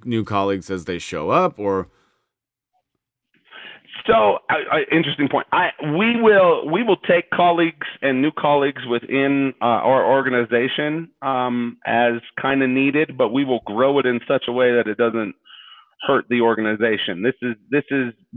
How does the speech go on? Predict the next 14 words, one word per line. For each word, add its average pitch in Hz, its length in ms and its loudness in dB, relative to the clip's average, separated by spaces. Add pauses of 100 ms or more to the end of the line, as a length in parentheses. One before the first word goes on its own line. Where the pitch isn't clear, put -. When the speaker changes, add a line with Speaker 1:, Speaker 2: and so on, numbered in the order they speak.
Speaker 2:
based 185 300 0
and 135 180 -2
founded. 139 300 0
The 160 140 4
idea 226 340 2
of 190 80 -4
this 160 220 2
is 139 180 -2
to 127 80 -6
turn 135 260 -2
this 123 160 -2
over 120 300 0 (100)
to, 113 340 0 (540)
um, 98 480 -2